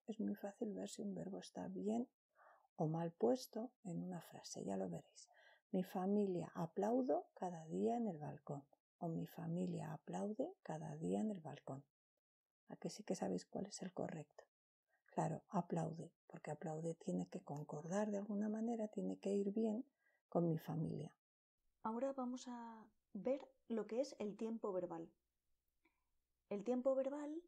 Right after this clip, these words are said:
Speaker 2: nos indica cuándo ocurre una acción, cuándo sucede algo. Puede haber sucedido ayer y sería pasado, puede suceder hoy y se sucedería en el presente,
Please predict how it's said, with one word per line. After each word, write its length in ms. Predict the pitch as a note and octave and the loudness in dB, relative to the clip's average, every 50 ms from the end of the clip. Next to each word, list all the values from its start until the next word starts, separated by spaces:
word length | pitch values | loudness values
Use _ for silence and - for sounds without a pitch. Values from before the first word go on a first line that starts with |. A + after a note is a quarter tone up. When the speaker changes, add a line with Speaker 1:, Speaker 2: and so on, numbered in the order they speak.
| _ _ - | _ _ -12
Speaker 2:
nos 200 | G#3+ A3 G#3+ - | -10 -10 -6 -6
indica 480 | G3+ F#3+ G3+ A#3+ B3+ B3+ - C4 C#4 E4 _ _ _ _ _ _ _ _ _ _ | -6 -4 -4 -4 -4 -4 -6 -10 -10 -10 _ _ _ _ _ _ _ _ _ _
cuándo 460 | _ - A#3 A#3+ B3 C4 C4+ C#4+ D4 D4 | _ -2 -2 -2 -2 -2 -4 -4 -2 -2
ocurre 540 | B3 G#3 G#3+ - A#3+ B3 B3+ C#4+ D4 C#4+ - _ _ | -2 -2 0 0 -2 0 2 0 0 -2 -4 _ _
una 180 | A#3+ A3 G#3+ | -2 -2 -2
acción, 500 | F#3+ - - - F#3+ F3+ F3+ G#3+ B3 C#4 - _ | -2 -4 -6 -6 -6 -6 -6 -8 -10 -12 -14 _
cuándo 240 | _ A#3+ B3+ C4 C4+ | _ 2 2 2 2
sucede 560 | C#4 C4+ B3+ - - C4 C4+ C4+ D4+ D4+ D4 - _ | 2 0 -2 0 4 4 4 4 4 -2 -4 -2 _
algo. 400 | - G3 F#3 F3+ E3+ - F3 F#3 - _ _ _ _ _ _ _ _ _ _ _ _ _ _ _ _ _ | 2 4 4 4 2 -2 -6 -8 -10 _ _ _ _ _ _ _ _ _ _ _ _ _ _ _ _ _
Puede 200 | - A3 G#3+ A3 | -4 -2 -2 0
haber 120 | G#3 G3+ | 0 0
sucedido 460 | G3+ G#3 G#3 G#3+ G#3 G3 G#3 G3+ F#3+ F#3+ | -2 -2 -4 -2 0 0 2 2 4 4
ayer 420 | F3+ F3+ A#3+ C4 C4 C4 D4 E4 - - _ _ | 4 8 8 8 8 8 4 -2 -8 -16 _ _
y 100 | - G3+ | -4 -4
sería 340 | G3 - F3+ F3 F#3 F#3 F#3 | -2 0 0 0 0 0 -2
pasado, 460 | F#3 F3+ - B3+ B3+ B3 A#3 A#3+ C#4 - _ _ _ _ _ _ _ - _ _ _ | -4 -4 0 0 0 0 -2 -6 -8 -12 _ _ _ _ _ _ _ -20 _ _ _
puede 240 | - A#3 A3 G#3+ | -2 0 0 0
suceder 560 | G3 G#3 A#3 G#3 - G3 F#3 F#3+ G3 G3 F#3+ - _ _ | 0 -2 -4 -4 -2 0 0 2 0 0 -2 -6 _ _
hoy 400 | - A3 A3 A3 G#3 G#3 A3+ C4 - _ _ _ _ | 0 2 2 2 0 -2 -6 -10 -14 _ _ _ _
y 60 | - | -10
se 180 | G3 - G3+ F#3 | -6 -6 -6 -6
sucedería 800 | F3+ - - - - - - G3 F3+ F#3 F#3 F#3 G3+ G#3 G3+ G3 | -6 -10 -14 -14 -14 -8 -6 -2 0 2 2 2 0 0 0 0
en 220 | F#3+ F#3+ F#3+ F#3 | -2 -4 -4 -6
el 140 | F#3 F3+ F3+ | -4 -6 -6
presente, 720 | F3+ - F3 - - - A#3 A#3+ A#3 A#3 A3 F#3+ G3+ A3 | -4 -2 -4 -4 -2 -2 0 0 0 0 -2 -2 -4 -4